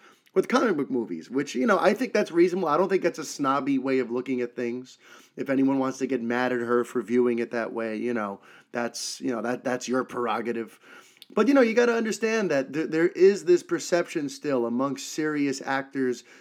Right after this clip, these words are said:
serious writers and directors that, you know, the, the,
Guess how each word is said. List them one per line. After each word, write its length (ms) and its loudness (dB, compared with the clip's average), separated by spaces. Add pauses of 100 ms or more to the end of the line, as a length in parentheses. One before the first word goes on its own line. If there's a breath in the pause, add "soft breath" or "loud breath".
serious 640 0
writers 500 2
and 160 -4
directors 680 0 (340 loud breath)
that, 220 0
you 80 4
know, 160 6
the, 240 4
the, 320 -6